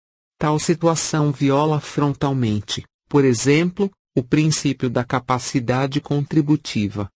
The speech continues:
da justiça fiscal e da segurança jurídica, o que, certamente, deverá ser avaliado pelo judiciário.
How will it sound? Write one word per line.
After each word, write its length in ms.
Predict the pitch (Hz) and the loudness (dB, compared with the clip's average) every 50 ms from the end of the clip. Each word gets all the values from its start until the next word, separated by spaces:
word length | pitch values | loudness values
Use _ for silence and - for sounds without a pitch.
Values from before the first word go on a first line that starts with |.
| _ _ | _ _
da 160 | - - 131 127 | -4 -2 -2 0
justiça 720 | 123 127 123 - - - - 175 196 208 202 - - 233 | -2 -4 -6 -8 -6 -4 -2 0 0 0 0 -2 -2 -4
fiscal 640 | - - 175 165 - - - - 120 110 110 107 107 | -2 -4 -4 -4 -4 -6 -4 -4 -2 -2 0 0 0
e 40 | 107 | 0
da 120 | 104 117 | 0 -2
segurança 880 | 117 - - 175 180 170 160 156 143 131 127 131 139 147 147 - 135 127 | -2 0 0 0 0 2 2 0 2 2 2 0 0 -2 -2 -2 -2 -2
jurídica, 760 | 117 - 139 135 117 123 117 110 104 92 117 - - - 98 - _ _ _ | 0 0 -2 0 0 0 -2 -2 -4 -6 -8 -6 -6 -10 -10 -10 _ _ _
o 140 | - 160 151 | -2 -2 -2
que, 380 | _ _ - 147 131 131 151 180 _ _ _ _ | _ _ -2 0 2 2 0 -2 _ _ _ _
certamente, 1040 | - - - 151 135 127 123 - 139 131 123 123 131 139 147 165 175 - - 196 190 _ _ _ _ | -10 -4 -2 0 0 0 -2 -2 -2 -2 -2 -2 0 0 0 -2 -2 -4 -10 -12 -12 _ _ _ _
deverá 460 | 143 147 143 135 147 143 151 165 180 | 0 0 2 4 2 2 2 0 -2
ser 240 | 175 - - 147 139 | -2 0 0 0 0
avaliado 720 | 135 127 127 135 135 131 127 131 127 120 131 131 131 135 | 0 0 0 0 0 0 0 0 0 0 0 0 -2 -4
pelo 260 | 123 - 139 123 127 | -2 0 0 0 0
judiciário. 840 | 127 120 131 123 123 - - - - 170 165 139 117 110 110 - 104 | 0 -2 -2 -4 -4 -6 -6 -4 0 0 0 0 0 -2 -2 -4 -6